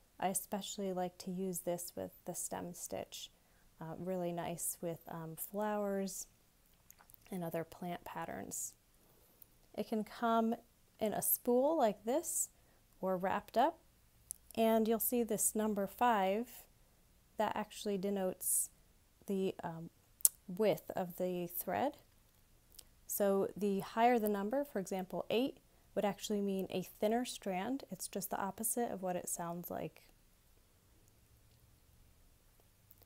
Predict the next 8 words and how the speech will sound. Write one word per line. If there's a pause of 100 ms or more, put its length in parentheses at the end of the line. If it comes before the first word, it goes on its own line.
(260)
This
is
a
specialty
thread. (400)
This
is (120)
actually,